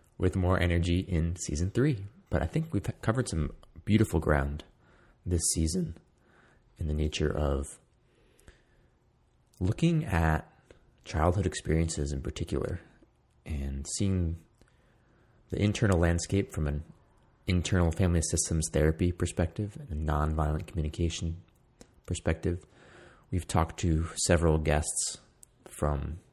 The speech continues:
Praxis World who are demonstrating this beautiful path of creating your own professional life,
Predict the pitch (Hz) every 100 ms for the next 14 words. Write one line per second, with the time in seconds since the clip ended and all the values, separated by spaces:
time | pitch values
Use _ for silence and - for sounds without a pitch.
0 | _ _ _ - 73 - 87 78 90 73
1 | 73 76 - _ _ _ _ _ _ _
2 | _ 80 73 76 90 101 95 - 87 78
3 | 73 - - 85 85 - 78 76 90 -
4 | _ _ - _ _ _ _ - 85 73
5 | 76 - - 87 76 71 73 - - _
6 | _ _ _ _ - - - - 104 90
7 | 82 73 78 - - - - - - -
8 | 92 80 82 113 80 90 - _ _ _
9 | _ _ _ _ - _ _ - 87 90
10 | 90 - 73 67 - - -